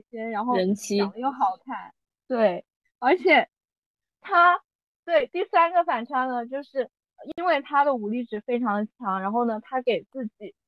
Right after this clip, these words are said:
Speaker 1: 戴上了一个那种项圈，然后这个东西是可以像那种远程遥控，然后他把遥控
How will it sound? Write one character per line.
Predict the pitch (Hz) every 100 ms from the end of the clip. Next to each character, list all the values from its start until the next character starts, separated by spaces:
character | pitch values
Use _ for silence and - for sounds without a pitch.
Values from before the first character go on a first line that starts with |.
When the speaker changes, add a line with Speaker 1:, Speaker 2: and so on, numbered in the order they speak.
| _ _ _
Speaker 1:
戴 | 285 262
上 | 285 247
了 | 214
一 | 202
个 | 190 226 220
那 | 220 208
种 | 208 185 233 _ _ _ _
项 | 359 269 220
圈， | - - 240 233 254
然 | 214 208
后 | 247 233
这 | 311 269
个 |
东 | 233 240
西 | 240 226
是 | - - 233 202 - _ _
可 | 247 247
以 | 254 190 - _ _ _ _ _ _ _ _ _ _ _ - -
像 | 392
那 | 381
种 | 381 285
远 | 262 214
程 | 226 240
遥 | 233 208
控， | 214 415 311
然 | 240 285
后 |
他 | 302
把 | 302
遥 | 240 208 214
控 | 285